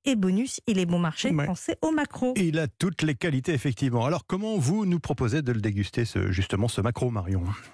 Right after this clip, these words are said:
Speaker 1: Eh bien, en rillettes, euh, une recette bien fraîche, parfaite pour les apéritifs estivaux. On va donc commencer par faire cuire les maquereaux.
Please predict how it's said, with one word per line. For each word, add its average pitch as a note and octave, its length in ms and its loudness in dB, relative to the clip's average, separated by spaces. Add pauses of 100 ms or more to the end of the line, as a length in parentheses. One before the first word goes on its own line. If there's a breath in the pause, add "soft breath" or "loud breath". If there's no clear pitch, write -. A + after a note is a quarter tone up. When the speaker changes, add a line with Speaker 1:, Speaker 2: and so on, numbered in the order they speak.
Speaker 1:
Eh G#3+ 80 0
bien, C4 240 2
en A3+ 60 2
rillettes, A#3 640 0
euh, F#3 200 2
une G3 140 2
recette A3 340 -2
bien G#3+ 360 2
fraîche, C#4+ 540 -2
parfaite - 540 -4
pour B3 160 2
les G#3+ 180 2
apéritifs A3+ 540 0
estivaux. A3+ 500 2 (460 loud breath)
On B3 60 2
va C4 120 2
donc C4+ 200 0
commencer B3 400 0
par - 160 -4
faire G3 180 -2
cuire F3 240 -2
les E3 100 2
maquereaux. A3 480 0